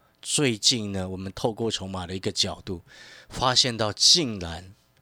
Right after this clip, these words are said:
有法人开始好几家一起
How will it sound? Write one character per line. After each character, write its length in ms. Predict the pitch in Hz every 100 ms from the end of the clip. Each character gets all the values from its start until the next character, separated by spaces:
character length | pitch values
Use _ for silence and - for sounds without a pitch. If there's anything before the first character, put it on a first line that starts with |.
| _ _ _ _ _ _ _ _ _
有 200 | 113 101
法 360 | 80 - 98 -
人 260 | 95 90
开 260 | 92 - 120
始 240 | 117 -
好 160 | - 110
几 160 | 113 92
家 220 | 110 104
一 100 | 117
起 280 | - 92